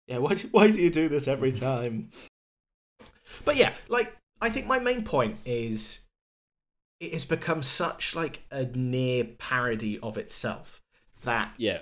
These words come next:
Speaker 1: if I were to message you out of the blue with what would be, like, the most bizarre idea for a,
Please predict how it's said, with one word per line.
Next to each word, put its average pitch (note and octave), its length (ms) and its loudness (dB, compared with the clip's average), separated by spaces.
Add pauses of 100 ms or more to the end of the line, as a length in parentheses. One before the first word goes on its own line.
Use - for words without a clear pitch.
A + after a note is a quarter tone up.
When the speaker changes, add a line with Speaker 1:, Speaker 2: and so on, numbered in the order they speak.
(140)
Speaker 1:
if B2 240 -6
I E3+ 200 2
were G3 160 4
to F#3 120 0
message D3+ 480 0
you G#2+ 300 2
out B2 260 0
of B2 120 -4
the A#2+ 80 -4
blue G#2 440 -4 (160)
with G#2+ 380 0 (960)
what E3 320 4
would C3+ 160 2
be, A#2 520 2
like, G#2 200 -6 (2000)
the D3 120 -2
most C#3+ 480 -2
bizarre C#3+ 840 6
idea A2+ 680 0 (720)
for A#2+ 220 2
a, G2+ 340 0